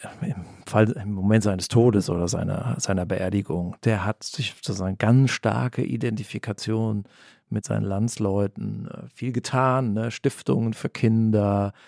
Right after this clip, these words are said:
immer mit der Brasilien-Flagge, äh, auf dem Podium gestanden. Ein nahbarer Typ.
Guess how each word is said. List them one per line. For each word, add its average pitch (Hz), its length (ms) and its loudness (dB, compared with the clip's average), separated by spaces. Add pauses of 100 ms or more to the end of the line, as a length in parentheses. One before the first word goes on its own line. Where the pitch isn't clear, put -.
(220)
immer 123 180 2
mit 110 140 2
der 120 80 4
Brasilien-Flagge, 110 1080 4
äh, 123 320 2
auf - 180 -4
dem 113 120 -4
Podium 117 400 4
gestanden. 110 800 -2 (500)
Ein 107 220 2
nahbarer 120 720 4
Typ. 120 520 2